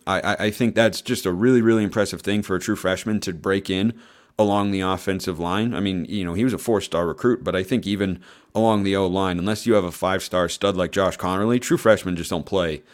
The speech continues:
uh, all that often. You know, it's the Conerlys and the Penei Sewells of, of the world, and, and now Pancho's kinda in, in the mix there. So I, I think that bodes well for what Oregon's offensive line can, can be next year going forward.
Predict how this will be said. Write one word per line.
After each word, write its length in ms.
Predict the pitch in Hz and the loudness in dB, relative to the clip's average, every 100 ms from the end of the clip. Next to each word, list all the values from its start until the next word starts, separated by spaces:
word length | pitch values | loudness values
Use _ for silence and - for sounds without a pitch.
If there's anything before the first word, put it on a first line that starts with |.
| - - - | -20 -14 -2
uh, 220 | 90 87 | 0 2
all 240 | - 98 | 2 0
that 200 | 90 85 | 2 0
often. 340 | 82 82 - 71 | 0 -2 -4 -8
You 80 | 80 | -6
know, 120 | 82 | -6
it's 120 | - | -8
the 80 | - | -8
Conerlys 600 | - 107 110 107 104 92 | -2 0 2 2 0 0
and 80 | 90 | -4
the 60 | |
Penei 320 | 82 95 98 | -4 -2 -2
Sewells 420 | 90 101 95 95 90 | -4 -4 -2 -2 -2
of, 300 | 92 92 - | -4 -4 -4
of 160 | 92 | -6
the 60 | 80 | -4
world, 420 | 87 90 90 85 - | -4 -2 0 -2 -4
and, 260 | 87 82 - - - _ | -4 -4 -10 -20 -20 _
and 100 | - | -6
now 140 | 90 98 | -4 -4
Pancho's 560 | - 110 110 101 90 | -2 -2 0 0 0
kinda 440 | - 104 101 98 92 | -4 -2 0 0 -2
in, 220 | 98 95 | -4 -4
in 200 | - 107 | -2 -2
the 80 | 92 | 0
mix 320 | 98 104 - | -2 -4 -4
there. 240 | 87 85 | -2 -2
So 260 | 80 90 82 | -2 -2 -2
I, 280 | - 92 92 | -2 -2 -2
I 20 | |
think 240 | 90 101 | -4 -4
that 260 | 90 87 85 - _ | -2 -4 -4 -12 _
bodes 320 | - 107 107 87 | 0 2 2 2
well 240 | 95 101 | 2 2
for 180 | 117 101 | 2 -2
what 300 | 92 92 87 | 2 2 2
Oregon's 320 | 98 92 90 | 0 0 0
offensive 460 | 90 87 92 85 82 | -2 -2 -4 -4 -2
line 300 | 90 87 85 | -2 -2 -4
can, 400 | - 82 80 76 | -6 -6 -6 -6
can 200 | 92 80 | -6 -4
be 140 | 87 | -4
next 280 | 85 82 - | -4 -6 -6
year 140 | 82 | -6
going 180 | 80 76 | -4 -6
forward. 340 | 71 78 - | -4 -6 -6